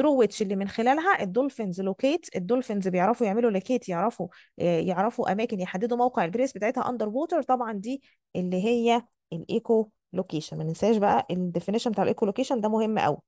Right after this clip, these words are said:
هو البروبرتي اللي بيها الانيمالز زي الباتس وزي الدولفينز بيعرفوا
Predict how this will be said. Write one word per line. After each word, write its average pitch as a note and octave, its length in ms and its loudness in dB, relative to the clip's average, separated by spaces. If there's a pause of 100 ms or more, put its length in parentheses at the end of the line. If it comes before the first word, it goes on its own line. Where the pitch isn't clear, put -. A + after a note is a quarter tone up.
(300)
هو A3 160 4
البروبرتي G#3+ 600 0
اللي F3 140 -4
بيها G#3 400 0
الانيمالز C4 540 -2
زي F#3 340 0
الباتس G#3 420 -2
وزي F3 200 -2
الدولفينز D4 480 -2
بيعرفوا G3 440 0